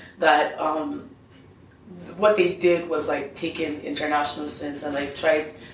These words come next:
to assimilate them into the culture and stuff. So that wasn't hard. But then when I went to university, <laughs> oh shit, first year was hard. Like, first year,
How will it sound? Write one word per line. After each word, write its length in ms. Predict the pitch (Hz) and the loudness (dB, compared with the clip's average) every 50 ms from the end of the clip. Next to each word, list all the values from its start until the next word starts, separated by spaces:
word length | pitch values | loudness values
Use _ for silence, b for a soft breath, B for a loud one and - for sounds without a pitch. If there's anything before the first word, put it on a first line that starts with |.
| B - | B 2
to 100 | - 165 | 4 4
assimilate 640 | 156 156 - - 160 160 160 160 160 165 165 165 - | 4 4 2 2 0 0 -2 0 0 0 -2 0 0
them 180 | 170 156 156 | 0 0 0
into 240 | 151 151 151 - 151 | -2 -4 -8 -8 -8
the 120 | 151 151 147 | -6 -6 -6
culture 380 | - 151 147 147 147 143 143 | -4 -4 -4 -4 -4 -6 -6
and 140 | 139 139 143 | -8 -6 -6
stuff. 240 | - - 143 151 - | -4 -4 -4 -4 -4
So 300 | - 160 156 151 - B B B B B B B | -4 -4 -4 -4 -6 B B B B B B B
that 180 | - 202 - - | 4 6 6 8
wasn't 280 | - 214 208 196 180 | 6 6 6 6 4
hard. 340 | 175 165 165 165 160 156 - | 2 4 4 4 6 4 4
But 120 | - - - | 2 2 2
then 140 | 160 160 | 2 4
when 120 | 175 185 202 | 4 4 4
I 80 | 202 | 4
went 160 | 185 180 175 - | 4 4 2 0
to 100 | - 151 | 0 -4
university, 840 | 151 151 151 151 160 160 165 165 - - 165 - 151 143 143 147 - - B B B B B - | -4 -6 -6 -4 0 2 2 2 0 -2 -4 -6 -6 -8 -10 -10 -12 -14 B B B B B -6
<laughs> 60 | - | -2
oh 80 | 107 | 0
shit, 220 | - - - 190 190 | 2 2 2 2 2
first 280 | - 196 202 208 - | 2 2 2 2 2
year 140 | - 170 160 | 2 0 0
was 180 | 151 - - - | 0 -2 -6 -10
hard. 640 | - 233 254 277 277 262 220 - - - - - B B B B B B B B | -6 -4 -2 -2 0 -2 -2 0 -2 -2 -2 -6 B B B B B B B B
Like, 300 | - - 90 - - - | 4 4 4 4 2 -2
first 360 | - - 190 - - - 196 | 0 2 4 4 4 2 4
year, 180 | - 196 190 | 4 2 2